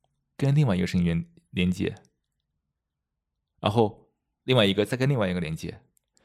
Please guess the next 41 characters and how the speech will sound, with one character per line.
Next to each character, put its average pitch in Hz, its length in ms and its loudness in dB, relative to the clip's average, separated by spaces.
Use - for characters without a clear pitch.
这 - 140 0
种 127 80 4
连 92 160 4
接 98 340 -2
它 - 160 -8
就 139 140 2
形 110 180 -4
成 95 140 0
一 92 40 0
条 85 340 -6
回 - 280 -8
路。 - 300 -10
而 143 360 0
我 95 120 4
们 98 120 2
的 113 80 4
所 - 160 2
有 110 60 6
的 98 80 6
意 101 220 -4
识、 - 360 -6
想 - 460 -2
法 - 340 -6
都 160 180 4
是 104 220 -2
神 - 320 -2
经 113 80 0
元 98 100 2
的 90 80 2
活 - 160 -4
动， 80 260 -8
也 92 100 -8
都 95 100 -2
是 95 120 -4
神 - 200 0
经 95 200 0
回 - 180 -4
路 90 100 -2
的 - 80 -6
活 - 220 -10
动。 - 100 -18